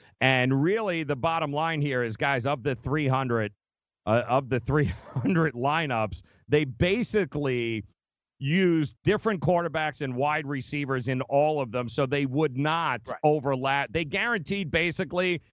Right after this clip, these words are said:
Speaker 1: that they wouldn't be competing with each other as
Speaker 2: There you go.
Speaker 1: opposed to with everybody else. So I'm not sure what the math of it is, and maybe we can get Drew later on or somebody can find
Speaker 2: Right.
Speaker 1: out.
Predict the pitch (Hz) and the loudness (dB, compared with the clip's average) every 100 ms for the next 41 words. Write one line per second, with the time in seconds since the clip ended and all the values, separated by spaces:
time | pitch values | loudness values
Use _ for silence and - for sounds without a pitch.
0 | - 147 160 156 151 170 156 160 160 147 | -2 -2 0 0 0 -2 0 0 0 -2
1 | - 143 - 180 170 170 131 143 131 - | -2 0 0 -2 0 0 2 0 -2 -4
2 | 151 - - 208 202 170 95 76 71 _ | -4 -2 2 2 2 -2 -2 -6 -8 _
3 | _ _ - 156 151 165 147 156 143 - | _ _ 2 2 4 2 2 2 0 -2
4 | 156 135 143 151 143 139 135 147 165 233 | -4 -4 -4 -2 0 0 0 0 0 0
5 | 202 104 87 - 170 160 - _ _ - | 0 0 -4 0 2 2 0 _ _ 0
6 | 196 233 247 233 220 226 196 196 - 156 | 0 2 -2 -2 0 0 2 0 0 -2
7 | 143 147 170 208 208 226 202 208 208 208 | 0 0 0 -2 -2 -2 0 0 0 -2
8 | 160 147 160 175 165 165 160 160 147 156 | -2 -4 -4 0 2 2 0 -2 0 -2
9 | 107 120 160 165 151 151 151 151 156 147 | 0 0 2 2 0 0 2 2 2 -2
10 | 123 156 151 151 139 131 151 143 120 135 | -2 -2 0 -2 -2 -4 0 0 2 2
11 | 135 | 0